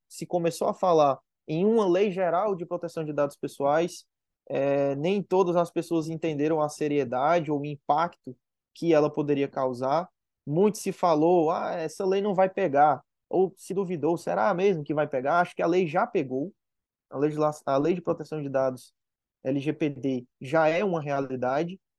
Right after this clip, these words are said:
e tende a se fortificar no nosso contexto privado e público. Então, observando mais recentemente, em dois mil e vinte e dois, por exemplo, houve uma emenda à Constituição Federal para declarar o direito à proteção de dados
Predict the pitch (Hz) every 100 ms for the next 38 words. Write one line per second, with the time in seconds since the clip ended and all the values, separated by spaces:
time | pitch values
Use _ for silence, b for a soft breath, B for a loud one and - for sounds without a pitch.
0 | - 196 214 - 175 214 202 208 160 170
1 | 185 _ _ - - 190 196 202 - 220
2 | 214 156 160 190 180 165 170 - 180 175
3 | 147 151 - 175 - _ _ - 185 156
4 | 160 185 - 165 123 117 _ _ _ _
5 | - 127 165 190 185 _ _ _ _ -
6 | 147 190 180 143 190 196 170 165 160 165
7 | - 151 202 202 160 160 160 190 190 190
8 | 165 175 180 185 170 143 180 208 - 123
9 | _ _ _ _ - 151 185 190 190 190
10 | 160 175 190 170 170 - 160 156 - 160
11 | 175 165 - 190 202 202 202 208 180 190
12 | 175 190 202 220 202 190 190 175 180 165
13 | 165 190 -